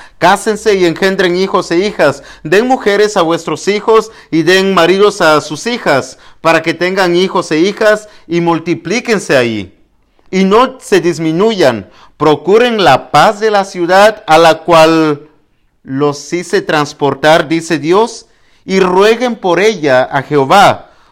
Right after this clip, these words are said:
porque en la paz de la ciudad o en la paz del país, ustedes tendrán paz. Son las instrucciones de Dios. Así que,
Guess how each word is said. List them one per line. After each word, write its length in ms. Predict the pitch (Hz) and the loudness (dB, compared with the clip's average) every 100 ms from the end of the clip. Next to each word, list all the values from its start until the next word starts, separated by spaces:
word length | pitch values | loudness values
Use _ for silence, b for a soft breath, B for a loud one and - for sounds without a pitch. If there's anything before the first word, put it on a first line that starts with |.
| b | b
porque 920 | 160 165 160 156 139 131 127 131 - - | -2 -2 0 0 2 2 0 -4 -10 -8
en 180 | 139 147 | -4 0
la 180 | 135 - | 0 2
paz 220 | 165 185 | 0 2
de 100 | 196 | -2
la 120 | 160 | -2
ciudad 520 | - 151 156 208 220 | -2 -2 2 2 0
o 100 | 147 | -4
en 60 | 139 | -2
la 120 | 135 | -2
paz 180 | 151 156 | -2 -2
del 160 | 170 | -4
país, 540 | - 151 240 277 - _ _ _ _ _ | -2 -2 -2 -4 -8 _ _ _ _ _
ustedes 540 | - 131 - 147 143 143 | -14 -8 -4 -2 -4 -8
tendrán 380 | 123 117 117 110 | -8 -6 -6 -8
paz. 440 | 95 - - - _ _ _ _ _ _ _ _ _ _ _ _ _ _ _ _ _ _ | -12 -12 -20 -20 _ _ _ _ _ _ _ _ _ _ _ _ _ _ _ _ _ _
Son 220 | - 190 214 | -12 -10 -8
las 200 | 220 196 | -10 -10
instrucciones 680 | 190 - - 165 202 208 | -12 -14 -12 -10 -8 -12
de 120 | 127 98 | -14 -14
Dios. 520 | 92 76 - - _ _ _ _ _ b b b | -14 -14 -18 -20 _ _ _ _ _ b b b
Así 200 | 143 220 | -8 -6
que, 240 | 208 170 | -2 -2